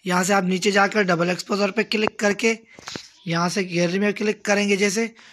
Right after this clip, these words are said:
तो यहाँ से आपको जो है मैं कुछ पीएनजी की लिंक दूंगा, उसको आपको डाउनलोड करके यहाँ पे लगा लेना है। मैं लगा के आपको दिखा देता हूँ। ये देखिए गाइस, इसको आपको थोड़ा छोटा कर लेना है। छोटा करके आपको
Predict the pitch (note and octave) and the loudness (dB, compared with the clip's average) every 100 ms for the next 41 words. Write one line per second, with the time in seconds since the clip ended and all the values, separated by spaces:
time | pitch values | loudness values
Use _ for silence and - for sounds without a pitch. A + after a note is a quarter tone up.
0 | _ _ - F3+ F#3 F#3+ G#3 G3+ G3 A3 | _ _ -2 2 4 2 4 2 2 0
1 | G3+ A3+ A#3 G#3+ _ _ _ _ _ _ | 2 2 2 -4 _ _ _ _ _ _
2 | _ G#4+ G#4 _ _ _ _ _ _ _ | _ _ _ _ _ _ _ _ _ _
3 | _ _ F#3 F#3 G3+ F#3+ - F#3+ F#3+ G3+ | _ _ -8 -4 -4 -6 -4 -2 0 0
4 | F#3+ G3 F#3+ G3+ G#3 G#3+ G3 - G#3 G3 | 0 -2 0 0 2 4 2 2 2 2
5 | G#3 F#3 F3+ G3 F#3+ - G3+ G3+ G#3 F3+ | 2 2 2 0 -4 -4 -4 0 2 2
6 | F3 F#3+ F3 E3 F3 F#3+ G#3+ G#3+ F3 F3 | 2 2 0 0 0 0 0 0 -2 0
7 | F3+ F#3 G3 F#3+ G#3+ E3 D#3+ D#3 E3 F#3+ | 0 0 0 -2 -4 -6 -6 -6 -4 -4
8 | G#3 A#3 _ _ _ _ _ _ _ _ | -4 -10 _ _ _ _ _ _ _ _
9 | _ _ _ _ - - _ _ - - | _ _ _ _ -10 -10 _ _ -20 -20
10 | - F3 F#3 F#3 G3+ G3+ A3 G#3+ D#4+ E3+ | -20 -10 -6 -4 -4 -2 -2 -2 -6 -10
11 | - G#3 G3+ A3+ A3 A3 F3 - E3 F#3 | -6 -4 -4 -4 -4 -4 -4 -6 -6 -6
12 | F#3+ G3 G3+ G#3 A3 A3+ F#3 F3+ F#3+ G3+ | -4 -4 -2 -4 -6 -8 -10 -8 -6 -6
13 | G#3 G3+ G3+ C4 | -4 -4 -4 -6